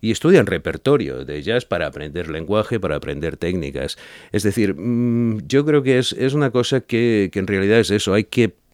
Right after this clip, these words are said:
tener oferta. Y ahí está, pues bueno, agradecerle al, al, a los ayuntamientos y a las instituciones públicas que pongan esa oferta en la calle para que la gente elija.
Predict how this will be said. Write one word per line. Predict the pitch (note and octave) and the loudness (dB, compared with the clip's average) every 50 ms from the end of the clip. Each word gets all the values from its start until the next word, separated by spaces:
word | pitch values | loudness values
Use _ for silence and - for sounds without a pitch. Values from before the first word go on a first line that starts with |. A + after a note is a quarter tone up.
| _ _ | _ _
tener | F#2 E2+ F#2 A#2 B2+ | 0 2 4 4 4
oferta. | G#2+ - A#2+ G#2+ G#2 - D2+ G#2 B2+ - _ _ _ _ _ _ _ _ _ - - - - _ _ _ _ _ - | 6 6 2 2 2 -2 -6 -8 -8 -12 _ _ _ _ _ _ _ _ _ -20 -20 -20 -20 _ _ _ _ _ -10
Y | D#2+ D#2+ | -8 -6
ahí | - D#2+ F2+ | -4 -4 -4
está, | F2 - - - G2 | -4 -4 -2 -4 -2
pues | F2+ E2 C#2+ | -2 -4 -4
bueno, | E2 G2 F#2 - - A#1+ - | -4 -4 -4 -6 -8 -12 -14
agradecerle | - - C#2 C#2 C#2+ D2 C2+ B1+ - - F#2+ G#2 G#2 F#2+ C2+ C2 | -12 -12 -10 -8 -8 -8 -8 -8 -8 -6 -4 -4 -2 -4 -4 -6
al, | B1+ B1+ A#1+ | -8 -8 -10
al, | G1+ - C2+ B1+ A#1+ - - - - - - - - _ _ | -10 -10 -12 -12 -12 -16 -18 -20 -20 -20 -20 -20 -20 _ _
a | - - | -8 -8
los | D2+ - E2 D#2 - | -6 -6 -6 -6 -6
ayuntamientos | D2+ C#2+ D2+ D2+ C#2+ C#2 B1+ C#2+ E2 G2+ A2 G2 F#2 D#2+ - | -6 -6 -6 -8 -8 -8 -6 -2 -2 -2 0 -2 -2 -4 -4
y | C#2+ | -6
a | C#2+ | -6
las | C#2 - | -6 -6
instituciones | D#2 D2 - D2 C#2+ - D2 - D#2+ D#2+ D#2+ - | -8 -8 -8 -8 -8 -8 -6 -6 -4 -6 -6 -4
públicas | - G2 F#2+ F2+ F2+ D2+ D2+ D2+ - - - - - _ | -4 -2 -2 0 -2 -2 -2 -4 -6 -8 -14 -20 -20 _
que | - - E2 - | -6 -6 -4 2
pongan | - C3+ C#3+ B2 D#2+ C2+ C#2 | 2 2 4 2 0 -4 -6
esa | C#2 - - | -6 -8 -8
oferta | - - - E2 F2+ - D#2+ D2+ | -8 -6 -8 -8 -6 -6 -6 -6
en | D2+ D#2 | -4 -4
la | F2 F2 D#2 | -4 -4 -4
calle | F2+ E2+ E2+ D2+ D#2+ G#2 G2 - - - - - - _ _ _ | -4 -4 -4 -4 -4 -6 -8 -10 -18 -20 -20 -20 -20 _ _ _
para | - C#3 D#3+ F3+ E3 | 4 4 6 6 4
que | C#3+ | 4
la | F2+ D#2+ | 2 2
gente | - F#2+ G#2 A#2 D3 | 0 -2 2 2 2
elija. | F2+ F#2+ C#3 C#3+ - - - | 2 2 0 -4 -6 -12 -16